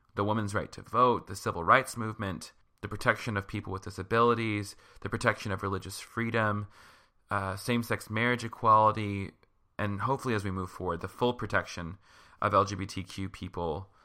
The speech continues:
under the law. The role of government, in my opinion, is to serve the people,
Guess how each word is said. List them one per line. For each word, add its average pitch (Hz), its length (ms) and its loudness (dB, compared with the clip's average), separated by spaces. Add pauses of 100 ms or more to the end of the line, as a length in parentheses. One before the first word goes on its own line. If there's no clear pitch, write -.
(300)
under 98 600 0 (340)
the 92 100 -2
law. 104 380 4 (540)
The 120 100 0
role 160 160 6
of 170 100 4
government, 101 420 4
in 92 60 -4
my 92 140 2
opinion, 92 440 -6
is 98 100 -10
to 101 120 -4
serve 95 240 -2
the 92 80 -6
people, - 380 -14